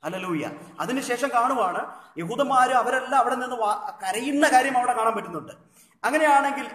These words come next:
ഈ കരച്ചില്, ഈ കരച്ചിലിന്റെ കാര്യം എന്ന് പറയുന്നത്, ഈ യഹൂദന്മാർ അവിടെ കരയുന്നു. ഇതിന്റെ കാരണം മുപ്പത്തിയേഴാം വാക്യത്തെ വാക്യത്തിൽ കിടപ്പുണ്ട്. കാരണം ഈ യഹൂദന്മാർ തന്നെ കണ്ടതാണ്. എ-, അവര് പറയുവാണ്, "ഇവൻ കുരുടന്മാരുടെ കണ്ണു തുറന്നതാ,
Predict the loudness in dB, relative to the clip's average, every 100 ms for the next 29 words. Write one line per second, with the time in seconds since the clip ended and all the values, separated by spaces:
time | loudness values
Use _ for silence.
0 | -4 0 0 -2 -2 0 0 -2 -4 -6
1 | -12 -20 _ -12 -6 0 0 0 -4 2
2 | 2 2 0 2 2 -2 -2 -4 -4 -6
3 | -8 -10 -12 -20 _ -8 -6 -4 -2 0
4 | 2 2 4 2 2 -4 -8 -18 -18 -12
5 | -8 2 2 2 -2 2 4 4 4 0
6 | -2 4 4 6 4 4 4 4 2 -4
7 | -4 -4 -8 -10 -18 _ -8 -4 -2 -4
8 | -6 -4 0 0 0 2 4 6 6 6
9 | 2 2 -4 -4 -2 2 2 2 0 -6
10 | -12 -14 -14 -14 -12 0 2 4 4 4
11 | 2 2 -4 -8 -16 -20 _ -2 0 0
12 | -4 -12 -10 -2 2 4 4 4 4 4
13 | 2 2 0 2 4 4 4 0 -4 -12